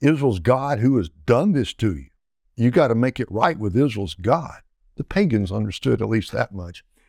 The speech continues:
Then you have these two milk cows. Isn't that something? The two milk cows. Got the calves back here. They're,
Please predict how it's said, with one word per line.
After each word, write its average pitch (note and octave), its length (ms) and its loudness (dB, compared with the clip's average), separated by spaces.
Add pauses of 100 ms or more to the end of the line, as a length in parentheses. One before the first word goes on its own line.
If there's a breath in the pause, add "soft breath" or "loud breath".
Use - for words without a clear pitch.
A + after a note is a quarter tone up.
(220)
Then C#3 160 4
you B2+ 120 4
have B2+ 140 0
these B2 180 -2
two D3+ 200 0
milk C#3 360 0
cows. E2 420 -6 (380)
Isn't - 140 -8
that B3+ 180 0
something? F#2 400 -4 (840)
The F#2+ 100 -10
two D3 200 2
milk A#2 320 0
cows. - 440 -10
Got A#2+ 180 -10
the F#2 60 -10
calves A2+ 400 0
back A2+ 280 -2
here. B2 180 0
They're, G#2 340 -2